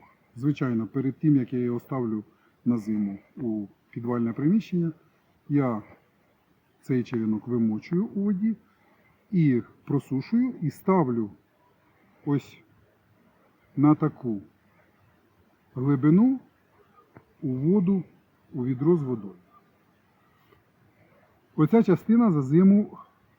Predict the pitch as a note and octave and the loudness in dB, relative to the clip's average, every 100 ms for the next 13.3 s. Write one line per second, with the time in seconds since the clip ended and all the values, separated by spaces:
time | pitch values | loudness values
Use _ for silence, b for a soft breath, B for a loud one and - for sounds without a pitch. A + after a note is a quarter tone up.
0 | _ _ _ - C3+ D#3 D3+ D3+ C3 C#3+ | _ _ _ -8 -4 -2 0 0 0 -2
1 | - C3+ A#2+ B2 B2 C3 F#3 D3 - C#3 | -2 -4 -4 -6 -4 -4 -4 -4 -2 -2
2 | A#2+ G#2 G2+ C3 F3+ A3+ D#3 C3 A#2+ - | -2 -4 -6 -4 -2 -4 -4 -6 -6 -6
3 | D#3+ C#3+ C3 B2 B2 C3+ D3+ A2+ A2+ A#2+ | -4 -4 -4 -6 -2 -2 -2 -8 -14 -16
4 | G#2+ G#2+ F2 _ _ _ _ _ _ _ | -18 -20 -20 _ _ _ _ _ _ _
5 | _ - D3+ A3 A3 E3 - G#3+ A#3 E3 | _ -4 0 6 6 6 2 2 4 2
6 | - C3 C3 B2+ F#3+ G#3+ A3 - C3 C3+ | 0 -4 -4 -4 -4 -4 -6 -8 -4 -2
7 | C3+ C#3 C3+ B2+ A#2 F3+ G3 - D#3+ D#3+ | 0 0 -2 -4 -2 0 0 -2 -4 -4
8 | C3 C3+ B2+ B2 F3+ F#3 F#3 F#3 E3 _ | -8 -6 -6 -4 -6 -6 -10 -10 -12 _
9 | B2 A#2 C#3 A#2+ A#2 A2+ A#2 - A#2+ C3 | -20 -20 -16 -14 -12 -14 -18 -20 -12 -8
10 | B2+ C#3 E3 E3 - C#3+ _ _ _ _ | -8 -4 -2 -4 -6 -16 _ _ _ _
11 | _ D3 E3 F3 D3+ A2+ - _ _ _ | _ 6 6 6 0 -6 -10 _ _ _
12 | _ _ _ _ D#3 F3+ F3+ - C3+ C#3 | _ _ _ _ 4 6 4 2 -2 0
13 | D#3 C3+ G#2+ | 2 2 -2